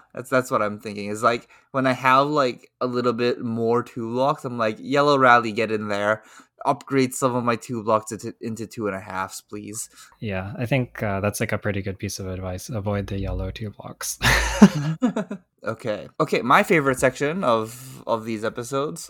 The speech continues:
Speaker 1: overrated cards. Can I go first?
Speaker 2: Yeah.
Speaker 1: Okay, so I think my number one overrated card in this set, I think, is Wild Ride. This card is, so many people take this card so highly.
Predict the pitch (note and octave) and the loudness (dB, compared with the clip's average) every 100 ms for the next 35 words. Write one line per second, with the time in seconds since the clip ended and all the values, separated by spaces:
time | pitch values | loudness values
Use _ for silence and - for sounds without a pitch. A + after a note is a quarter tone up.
0 | - F3+ G#3 G3 F3+ F3+ D#3+ C#3+ G#2+ G2 | 2 4 4 4 4 2 0 2 2 0
1 | G#2+ - _ - C#3 C#3+ D3 E3+ G3+ B3+ | -8 -14 _ -4 0 2 2 0 -2 -4
2 | - - C#3+ G#2+ A2 A2+ _ _ _ _ | -14 -4 -2 0 -2 -8 _ _ _ _
3 | - B2 C3 - - D3 C#3+ C#3 G#2+ C3+ | -6 -4 -4 -4 2 6 6 6 4 2
4 | D#3+ D#3 D3 C3+ C3 C3+ C3+ C3+ B2+ A#2+ | 2 0 0 2 2 4 2 2 0 0
5 | A#2 B2 C3+ - C3+ C3+ A#2+ A2+ - - | 2 2 0 2 2 2 -2 -4 -4 2
6 | B2 C3+ - - B2 B2+ B2+ A2+ A2 A2+ | 4 4 -2 -8 -4 -2 -2 0 4 6
7 | A#2 C3+ C#3 D#3+ - _ C#3 A#2 B2+ C#3 | 6 6 4 0 -8 _ -20 -4 -2 0
8 | - - - D3+ D3 C#3+ A2+ B2 A#2 A2 | -4 -10 4 6 6 4 0 2 4 4
9 | G#2+ G#2+ - - - - - G3+ G#3 A3+ | 2 -2 -8 -10 -12 -6 0 6 6 6
10 | A3 D#3+ D3 D#3+ D#3+ C3+ C#3 - C3+ B2+ | 2 0 0 0 0 -2 -2 4 4 4
11 | - C#3 C3+ A#2+ A#2+ B2 D#3 G3 | 4 4 4 2 2 0 -4 -6